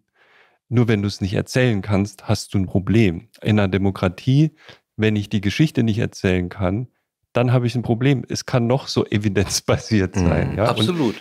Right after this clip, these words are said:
Speaker 1: diese
Speaker 3: Absolut
Speaker 1: Kommunikation
Speaker 3: richtig.
Speaker 1: geht kaputt
Speaker 3: Ja.
Speaker 1: und gar
Speaker 3: Ja.
Speaker 1: nicht das Wissen über das
Speaker 2: Aber
Speaker 1: Richtige.
Speaker 2: ist es nicht
Speaker 3: Nein, nein,
Speaker 2: Mhm.
Speaker 3: Sie haben vollkommen recht. Ich ge-, ich stimme Ihnen absolut zu. Es ist sogar noch eins schlimmer.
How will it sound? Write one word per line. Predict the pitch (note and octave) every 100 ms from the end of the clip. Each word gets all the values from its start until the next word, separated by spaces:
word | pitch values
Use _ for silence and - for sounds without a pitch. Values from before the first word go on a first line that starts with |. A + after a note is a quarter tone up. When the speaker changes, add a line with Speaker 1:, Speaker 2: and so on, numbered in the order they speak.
| -
Speaker 1:
diese | C#3+ B2
Speaker 3:
Absolut | A#2+
Speaker 1:
Kommunikation | C3 A#2+ A#2 A2+ A2+ G2 - D3 F3 C#3
Speaker 3:
richtig. | -
Speaker 1:
geht | - G2 -
kaputt | - G#2 G2 F#2+ - -
Speaker 3:
Ja. | -
Speaker 1:
und | A2 G#2 -
gar | A#2 C#3
Speaker 3:
Ja. |
Speaker 1:
nicht | C#3+ B2
das | G#2+ -
Wissen | C3 - A#2+ -
über | A2 G#2+ G#2
das | G#2 - -
Speaker 2:
Aber | G#2+
Speaker 1:
Richtige. | A2 G2 D2+ G2+
Speaker 2:
ist | A#2
es | C#3
nicht | C#3+
Speaker 3:
Nein, | C#3 D#3+
nein, | D#3+ - -
Speaker 2:
Mhm. | A2+ A2+
Speaker 3:
Sie | -
haben | C3 C3+
vollkommen | - - G3 G3 D#3+ D3+
recht. | - - _
Ich | - -
ge-, | G3+ -
ich | -
stimme | - F3
Ihnen | E3+ E3
absolut | D#3 D#3 - D#3 C#3 -
zu. | - A2 - - -
Es | - -
ist | F#3 - - _
sogar | - C#3 C#3
noch | D3 D3 -
eins | - D#3+ E3+
schlimmer. | - - E3 A#2+ F2+